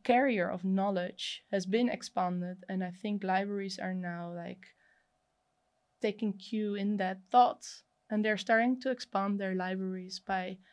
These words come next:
having different types of materialities. They become a library of different materials of knowledge and not just books. And what I really like about this particular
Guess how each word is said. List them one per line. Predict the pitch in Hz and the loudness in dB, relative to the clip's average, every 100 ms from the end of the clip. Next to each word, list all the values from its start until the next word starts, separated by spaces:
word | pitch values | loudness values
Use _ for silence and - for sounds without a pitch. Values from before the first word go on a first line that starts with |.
| _ _ _ _ _ _ | _ _ _ _ _ _
having | 202 190 202 | -4 -2 -2
different | 208 233 208 | -2 -4 -4
types | 202 196 | -4 -6
of | 208 | -6
materialities. | 202 190 220 240 226 202 185 | -6 -4 0 0 0 -8 -8
They | 202 | -6
become | 208 208 214 208 220 | -6 -6 -4 -4 -6
a | 202 | -6
library | 190 196 196 196 196 202 | -2 -4 -4 -8 -8 -10
of | 190 - | -10 -6
different | 202 196 208 208 - _ _ _ - | -6 -2 -2 -2 -6 _ _ _ -4
materials | 196 190 214 208 202 190 | -4 0 0 2 -4 -8
of | - 196 | -12 -4
knowledge | 185 180 - 196 - | -2 0 -2 -10 -8
and | 180 185 | -4 -4
not | 180 | -6
just | - 180 175 - | -10 -10 -10 -12
books. | 185 190 - - - - _ _ _ _ _ - - - | -14 -14 -18 -20 -20 -20 _ _ _ _ _ -20 -10 4
And | 208 214 | 6 6
what | 214 208 | 6 8
I | 202 | 8
really | 214 240 240 | 6 2 2
like | 202 190 196 | 2 2 0
about | 185 208 196 190 196 | -2 2 2 0 -4
this | 208 | -4
particular | - 220 - 254 240 214 190 | -4 -6 -6 -4 0 2 0